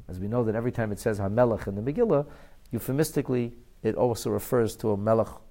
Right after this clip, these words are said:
Malkei Shalom, the king of the universe, and Achashverosh can also be understood as Achrish V'Reisha Shalo, everything belongs to Almighty God.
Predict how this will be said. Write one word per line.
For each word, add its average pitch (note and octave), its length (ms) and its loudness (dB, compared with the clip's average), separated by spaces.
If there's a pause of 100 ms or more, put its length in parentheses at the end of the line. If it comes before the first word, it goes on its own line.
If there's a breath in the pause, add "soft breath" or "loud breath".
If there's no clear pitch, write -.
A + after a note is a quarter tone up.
(120)
Malkei A2+ 320 2
Shalom, G2+ 320 0
the F2 180 -6
king A2+ 240 -4
of E2+ 100 -4
the F#2+ 60 -4
universe, C#3 460 2 (280 loud breath)
and A#2 100 0
Achashverosh A#2 540 0
can B2 100 -4
also A#2 200 -2
be A#2 80 -2
understood A2 400 -2
as A2+ 180 0
Achrish B2 460 -2
V'Reisha G#2+ 460 0
Shalo, C3 440 2 (200 loud breath)
everything A#2+ 320 0
belongs G2 300 -2
to G2+ 60 -6
Almighty F2+ 300 -6
God. D2 220 -10